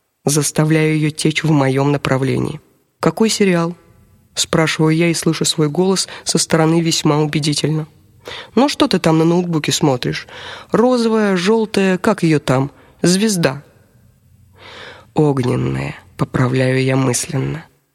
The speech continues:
Откуда она знает? Я же чистила историю поиска. Анька сдала. Она подглядела? Молчи. Я не здесь.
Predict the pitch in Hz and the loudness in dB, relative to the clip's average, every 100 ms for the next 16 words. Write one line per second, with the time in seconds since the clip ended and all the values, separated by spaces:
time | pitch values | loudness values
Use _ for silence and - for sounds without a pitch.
0 | - 151 - - 147 156 - 147 135 131 | -4 -4 -2 -2 0 0 0 0 0 0
1 | 139 135 135 139 - - _ - - - | -2 -2 -4 -8 -14 -20 _ -20 -20 -12
2 | - 147 147 160 - 165 - 165 160 - | -2 0 0 -2 -2 -2 -2 0 0 0
3 | 165 160 160 165 151 131 - 151 156 _ | 0 2 0 0 0 0 -4 -8 -12 _
4 | _ - 151 190 175 151 143 143 151 - | _ -2 0 2 0 0 -2 -4 -8 -18
5 | _ - - - - 151 151 151 151 147 | _ -20 -20 -20 -2 2 2 2 -2 0
6 | 151 151 190 160 - _ _ _ - _ | 0 0 -2 -4 -8 _ _ _ -20 _
7 | 147 135 131 - 135 - _ - - - | 0 0 -2 -2 -4 -6 _ -20 -20 -14
8 | - 156 139 139 156 147 135 139 - | -2 0 2 2 0 0 -2 -2 -6